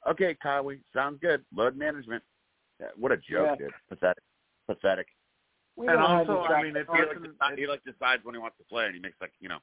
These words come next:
Speaker 1: a million a week. Give me a break.
Speaker 3: And they got the Russell Westbrook curse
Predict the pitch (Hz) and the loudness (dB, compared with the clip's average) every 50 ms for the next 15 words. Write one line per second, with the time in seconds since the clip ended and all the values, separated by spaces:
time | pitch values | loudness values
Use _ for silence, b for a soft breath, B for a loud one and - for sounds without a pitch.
0 | _ _ _ _ 92 95 98 101 101 101 98 90 80 80 90 87 85 - - _ | _ _ _ _ -12 -10 -8 -6 -6 -6 -6 -8 -10 -10 -10 -10 -10 -12 -18 _
1 | _ _ _ - 69 - _ - 123 127 107 71 - 73 78 80 - - - _ | _ _ _ -18 -18 -16 _ -8 -4 -2 -2 -2 -2 -2 -2 -2 -4 -6 -14 _
2 | _ _ _ _ _ _ _ _ _ _ _ _ _ _ _ _ _ _ _ _ | _ _ _ _ _ _ _ _ _ _ _ _ _ _ _ _ _ _ _ _
3 | _ _ _ _ _ _ _ _ _ _ _ _ _ _ _ _ _ _ _ _ | _ _ _ _ _ _ _ _ _ _ _ _ _ _ _ _ _ _ _ _
4 | _ _ _ _ _ _ _ _ _ _ _ _ _ _ _ _ - 151 156 175 | _ _ _ _ _ _ _ _ _ _ _ _ _ _ _ _ -2 0 0 0
5 | 170 156 160 156 160 160 156 - - 139 123 139 147 143 - - 131 120 117 135 | 0 -2 -2 0 0 -2 -2 -2 -4 -6 -4 -2 -4 -4 -4 -8 -8 -6 -6 -6
6 | 135 - _ _ - 110 - _ - - 120 98 95 92 | -6 -8 _ _ -14 -14 -14 _ -14 -12 -10 -10 -10 -10